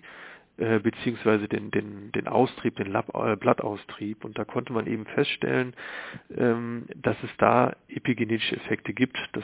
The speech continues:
heißt, dass sich also sozusagen die Umwelt, ähm, durchpausen kann, ähm, auf den Baum. Wir untersuchen das gerade, äh, an der Schwarzpappe, ähm, weil das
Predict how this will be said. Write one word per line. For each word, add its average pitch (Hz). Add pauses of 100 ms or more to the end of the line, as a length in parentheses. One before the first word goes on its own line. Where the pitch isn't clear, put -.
(120)
heißt, 110
dass 113
sich -
also 107
sozusagen 107
die 104
Umwelt, 123
ähm, 110 (400)
durchpausen 107
kann, 101 (440)
ähm, 107
auf -
den 101
Baum. 110 (760)
Wir 123
untersuchen 131
das 117
gerade, 113
äh, 120
an 113
der 110
Schwarzpappe, 151 (800)
ähm, 110
weil 107
das 113